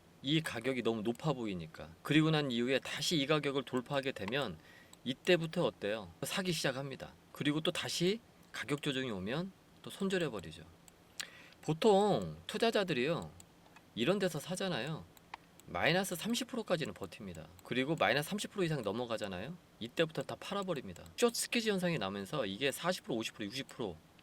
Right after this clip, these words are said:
이렇게 빠져버리죠. 그러면서 큰 폭의 가격 조정이 와요. 그리고 난 이후에 한번 쑥 반등하고 옆으로 횡보하죠. 실제로 일 급 투자자들은요, 이런 데서 코인을 다 쓸어 담습니다. 정리를 해볼게요.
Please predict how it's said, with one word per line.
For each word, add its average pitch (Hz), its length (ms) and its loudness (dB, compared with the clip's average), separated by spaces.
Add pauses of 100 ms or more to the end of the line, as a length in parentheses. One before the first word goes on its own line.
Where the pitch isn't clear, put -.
(240)
이렇게 - 180 -10
빠져버리죠. 123 640 0 (320)
그러면서 120 240 -10
큰 233 180 -2
폭의 233 240 -6
가격 131 300 -6
조정이 123 280 -4
와요. 78 300 -10 (140)
그리고 165 260 6
난 170 200 6
이후에 139 280 6
한번 185 300 2
쑥 254 420 0
반등하고 139 560 -2
옆으로 104 260 -4
횡보하죠. 139 560 -4 (140)
실제로 214 1120 6 (140)
일 135 160 6
급 196 160 4
투자자들은요, 131 840 0
이런 196 480 2
데서 120 440 0 (120)
코인을 208 280 0
다 107 120 -2
쓸어 - 220 -4
담습니다. 90 580 -10 (180)
정리를 170 440 4
해볼게요. 107 760 2